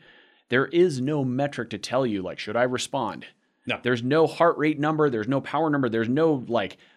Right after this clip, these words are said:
Speaker 1: wattage prime number that can t-, or should try to tell you whether or not you respond. At that moment, it is straight guttural instinct. Someone just stabbed you in the jugular. How are you going to respond? That's a bike race.
Speaker 2: Yeah.
Speaker 1: Right?
Speaker 2: Yeah, yeah. But I think that, you know,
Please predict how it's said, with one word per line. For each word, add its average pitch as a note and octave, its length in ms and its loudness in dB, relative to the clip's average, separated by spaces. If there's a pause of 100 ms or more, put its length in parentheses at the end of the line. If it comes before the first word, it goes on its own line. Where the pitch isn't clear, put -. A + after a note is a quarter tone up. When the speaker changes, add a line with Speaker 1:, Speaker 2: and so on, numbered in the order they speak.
(200)
Speaker 1:
wattage A2+ 380 0
prime G2+ 300 -4
number C3+ 260 0
that A#2 140 -2
can G#2 160 -8
t-, - 140 -18
or A#2+ 200 0
should D#3 400 -2
try B2+ 360 -2
to C#3+ 180 -4
tell D3 260 0
you G#2 220 0
whether A2+ 280 0
or D#3+ 40 2
not D3+ 180 -2
you A#2+ 80 -4
respond. G#2+ 400 -6
At F#2+ 40 -10
that C#3+ 180 0
moment, C#3 300 0
it A#2+ 180 -2
is G2+ 160 -4
straight C3 760 -6
guttural A#2 360 2
instinct. A2 480 -8
Someone C#3 260 -4
just D3 180 -6
stabbed G#2 300 -8
you D#3+ 80 -2
in F3 80 0
the E3+ 80 0
jugular. G2 460 -4
How A#2 240 0
are B2+ 60 0
you A#2 140 0
going G#2+ 240 -2
to A2 80 -12
respond? C#2+ 520 -14 (160)
That's G#2 240 -10
a A2+ 40 -10
bike F#2 220 -8
race. - 320 -14 (100)
Speaker 2:
Yeah. - 120 -14 (880)
Speaker 1:
Right? G#2+ 240 -12 (260)
Speaker 2:
Yeah, C3 120 2
yeah. C3+ 200 0 (380)
But G#2+ 100 -2
I A#2 80 2
think A#2 280 -6
that, F#2 180 -6 (300)
you E2+ 100 -16
know, C#2 80 -20